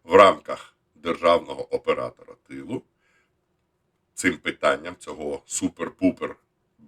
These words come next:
бронетендеру опікувалась жінка на прізвище Віноградова. Після цих двох скандалів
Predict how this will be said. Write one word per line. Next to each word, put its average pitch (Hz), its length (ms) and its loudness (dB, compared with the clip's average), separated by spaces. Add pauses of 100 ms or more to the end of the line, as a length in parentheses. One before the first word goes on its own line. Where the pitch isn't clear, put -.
(180)
бронетендеру 78 1000 0 (680)
опікувалась 71 920 -10
жінка - 600 -16 (160)
на 73 80 -18
прізвище - 680 -20 (100)
Віноградова. - 560 -14 (1200)
Після 117 500 0
цих - 480 -18 (120)
двох 73 300 -12 (140)
скандалів - 760 -16